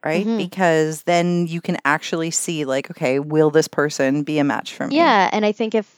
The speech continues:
Speaker 2: people didn't have those types of things filled out, I would feel, I'm just like, "Hey, what do you have to hide?" Or, like, are you,
Speaker 1: Mm-hmm.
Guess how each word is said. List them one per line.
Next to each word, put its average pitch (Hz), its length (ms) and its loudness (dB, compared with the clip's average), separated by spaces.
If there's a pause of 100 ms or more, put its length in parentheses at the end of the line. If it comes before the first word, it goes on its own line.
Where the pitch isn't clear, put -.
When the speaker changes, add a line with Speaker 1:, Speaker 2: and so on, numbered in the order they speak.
(160)
Speaker 2:
people 202 320 0
didn't 202 340 -2
have 185 320 0
those 180 240 2
types - 240 -4
of 180 60 -8
things 175 220 -6
filled 175 240 0
out, 170 420 4
I 165 220 -2
would 165 180 -4
feel, 165 760 -2 (280)
I'm 165 160 -6
just - 160 -8
like, 123 140 -4
"Hey, 147 120 -2
what 147 140 -2
do 147 60 -6
you 151 80 -4
have 143 180 -2
to 151 80 -4
hide?" - 440 -6
Or, 190 80 0
like, 180 160 0
are 170 120 2
you, 170 100 0
Speaker 1:
Mm-hmm. 147 120 -6